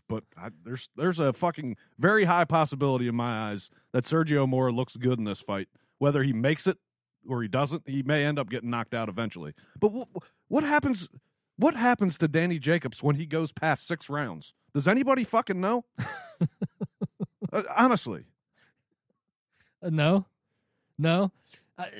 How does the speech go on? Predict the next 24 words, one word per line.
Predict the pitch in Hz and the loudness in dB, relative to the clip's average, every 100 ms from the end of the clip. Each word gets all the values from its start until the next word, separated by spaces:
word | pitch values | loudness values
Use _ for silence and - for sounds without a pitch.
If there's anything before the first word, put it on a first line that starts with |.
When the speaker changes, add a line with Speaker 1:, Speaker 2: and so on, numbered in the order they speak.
| 190 | -6
Speaker 2:
look, | 196 151 120 - _ _ _ | 0 0 0 -10 _ _ _
Ben. | 160 180 175 - - | 0 2 2 0 -10
Speaker 1:
He, | - _ | -18 _
he's | - 185 190 | -10 -8 -6
got | 196 226 - | -2 -4 -2
two | - 269 277 | 4 6 6
rounds | 214 214 226 185 131 - | 4 4 4 2 -2 -4
of | 156 135 | -4 -2
action | 170 175 - 143 123 | -2 -2 -2 -4 -4
in | 143 151 | -2 -2
the | 147 | -2
last | 160 175 - | 0 0 -2
fucking | - 185 165 143 | -4 -2 -2 -2
year | 151 175 | 0 0
and | 185 | 0
a | 151 | -2
half. | 147 175 143 - - _ _ _ _ _ _ _ _ _ _ - | -2 -4 -4 -6 -18 _ _ _ _ _ _ _ _ _ _ -6
If | 190 | -4
maybe | 196 254 240 | 2 4 4
even | 208 202 | 2 4
longer | 214 220 220 | 6 6 4
than | |
that. | 247 247 240 _ _ - | 4 2 0 _ _ -20
<laughs> | - - _ _ _ _ _ _ _ | -20 -20 _ _ _ _ _ _ _